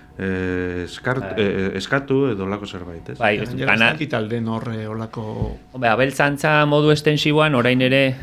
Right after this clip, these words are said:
Speaker 2: araututa dago, eta Kalixak esan duen bezala, ba, bueno, eh, udaletxea, naiz eta udaletxea nahi izan, ba, bueno, azkenean lursail honen kudeaketa Foru Aldundiari dagokio, ez? Eta orduan, ba, bueno,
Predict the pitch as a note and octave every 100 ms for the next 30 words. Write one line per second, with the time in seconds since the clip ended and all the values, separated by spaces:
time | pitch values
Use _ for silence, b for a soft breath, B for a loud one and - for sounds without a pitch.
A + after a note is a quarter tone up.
0 | - G2 A2 A#2 B2+ B2 A#2 B2+ B2 G#2
1 | G#2 A2 A2 A#2 A2+ A2+ A2+ A2+ A#2 A#2
2 | G#2 A2 G2 - G2 G2 F#2+ F#2+ G2 G#2+
3 | A2+ A2+ A#2 A2+ A#2 A#2 A#2 A#2 A2 -
4 | - - G#2+ A2 A#2 A2+ A2 A2+ A2+ A#2
5 | A#2 A2+ A#2 G#2+ G#2 G2+ G2 A2 A2+ A2+
6 | - - A2 A2 A#2+ A#2 A2+ A#2 A2+ A2+
7 | A#2 A2+ A2+ A2+ A#2 A#2 A#2 A2+ G2+ G2
8 | G2 F#2 F#2+ F#2+ F#2 F#2 F#2+ G#2 G#2 F#2
9 | F#2+ G#2 G#2 G#2 G2+